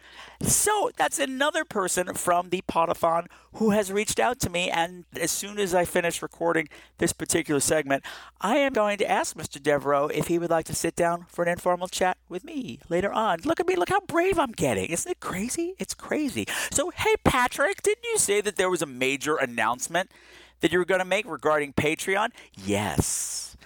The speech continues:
Yes, starting in January, there's going to be a whole new perk starting at the ten dollar level. For ten dollars a month, you get all the perks of the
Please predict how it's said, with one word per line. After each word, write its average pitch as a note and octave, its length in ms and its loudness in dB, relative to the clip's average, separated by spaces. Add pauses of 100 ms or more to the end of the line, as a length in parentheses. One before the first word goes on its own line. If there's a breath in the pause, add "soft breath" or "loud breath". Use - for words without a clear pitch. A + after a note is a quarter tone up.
(400 loud breath)
Yes, G#2+ 440 0
starting D#3 560 0
in C3+ 180 -8
January, D#2+ 840 -4 (220 loud breath)
there's B2 220 -2
going B2 240 0
to A2 40 -4
be G#2+ 200 -2
a A#2 40 -4
whole D#3 440 -4
new B2+ 260 -6
perk - 560 -8 (140 loud breath)
starting A2 420 0
at G#2 120 -4
the - 60 -8
ten C#3+ 600 -2
dollar A2+ 320 4
level. F#2 360 2 (560 loud breath)
For - 140 -2
ten - 240 0
dollars C3 300 4
a A2 40 -2
month, G#2 280 2
you C3 80 -2
get D#3+ 120 4
all E3+ 280 2
the D3+ 80 -2
perks - 420 0 (100)
of B2 240 2
the A2 160 -2